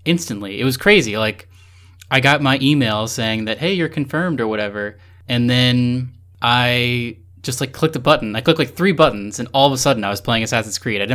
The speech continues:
have to download anything, and the fidelity was insane, and the latency was near undetectable. So I have nothing but positive things to say about this experience.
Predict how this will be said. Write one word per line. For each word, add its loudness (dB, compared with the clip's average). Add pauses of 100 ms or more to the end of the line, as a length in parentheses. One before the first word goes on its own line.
have -8
to 0
download 4
anything, 2
and 0
the -2
fidelity 0
was -2 (140)
insane, -2 (400)
and 0
the -2
latency -2
was -8 (160)
near 0
undetectable. -6
So -4 (400)
I 0
have 0
nothing 2
but -4
positive -2
things -2
to -12
say -6
about -6
this -12
experience. -12